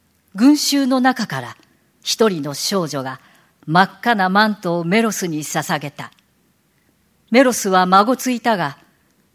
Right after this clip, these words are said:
良き友は気を利かせて教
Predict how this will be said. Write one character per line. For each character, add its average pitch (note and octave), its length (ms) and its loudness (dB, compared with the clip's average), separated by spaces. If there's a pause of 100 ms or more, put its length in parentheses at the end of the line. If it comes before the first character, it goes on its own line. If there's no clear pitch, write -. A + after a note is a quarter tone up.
(180)
良 F#3 180 0
き - 120 -8
友 F3+ 300 -4
は C#3+ 180 -8 (380)
気 G3 240 -2
を B3 60 0
利 - 80 -12
か - 180 -6
せ G#3+ 160 -8
て G#3 140 -2
教 E3 120 -2